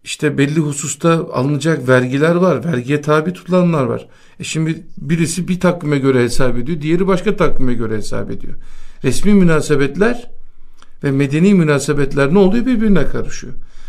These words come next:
Bunun üzerine Cenab-ı Ömer Efendimiz hilafetlerinin dördüncü senesinde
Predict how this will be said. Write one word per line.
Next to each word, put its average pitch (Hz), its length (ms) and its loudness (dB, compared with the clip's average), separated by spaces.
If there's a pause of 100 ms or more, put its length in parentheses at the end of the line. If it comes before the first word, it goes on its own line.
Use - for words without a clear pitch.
(160)
Bunun 214 200 2
üzerine 139 440 0
Cenab-ı 156 340 2
Ömer 156 260 2
Efendimiz 131 680 -4 (480)
hilafetlerinin 165 760 2
dördüncü 151 420 0
senesinde 127 800 -4